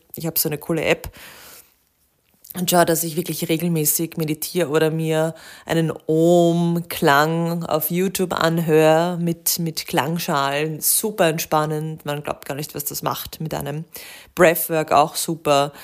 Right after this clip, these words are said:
Also es gibt wirklich tolle Techniken heutzutage. Und wenn man's nicht ausprobiert hat, dann kann man auch nicht drüber reden. Also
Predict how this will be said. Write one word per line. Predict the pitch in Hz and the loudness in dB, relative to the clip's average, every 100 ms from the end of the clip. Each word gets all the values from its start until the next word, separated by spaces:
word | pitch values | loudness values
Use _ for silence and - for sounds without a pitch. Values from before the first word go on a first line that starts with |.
| - | -12
Also | - 160 | -4 -2
es | 165 | -2
gibt | 214 202 | -2 -4
wirklich | 190 170 180 - | -6 -4 -8 0
tolle | 175 139 160 | 4 4 4
Techniken | 156 - 160 151 156 | -2 -8 -12 -10 -8
heutzutage. | 147 - - 143 135 143 151 - - - - - | -8 -10 -8 -6 -4 -6 -10 -14 -20 -20 -20 -10
Und | - 147 143 143 143 - - - _ _ _ _ _ _ _ _ - | -4 -2 -2 -4 -8 -6 -8 -8 _ _ _ _ _ _ _ _ -2
wenn | 135 185 | 4 4
man's | 247 247 | 2 -4
nicht | 240 | 0
ausprobiert | 185 254 262 240 233 | 2 2 0 0 0
hat, | 226 | 0
dann | 208 | 0
kann | 196 190 | 0 0
man | 220 | 0
auch | 202 | 0
nicht | 202 202 | -4 -4
drüber | 208 190 | -2 0
reden. | 185 190 139 - | -2 -2 -4 -6
Also | 151 147 | -6 -6